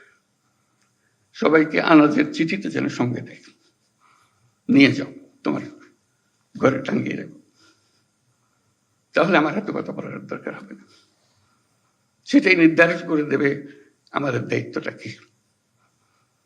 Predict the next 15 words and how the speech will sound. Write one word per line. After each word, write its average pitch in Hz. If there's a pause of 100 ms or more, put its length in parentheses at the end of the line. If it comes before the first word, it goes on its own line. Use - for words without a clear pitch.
(760)
সেই 127
সময়টা 151
এসছে, - (520)
আমরা -
বলছি -
উৎসব 160
মুখর 147
হবে, - (1500)
ঐতিহাসিক 147
হবে, 143
সবকিছু 226
এর 143
মধ্যে -
এসে -
যাবে। -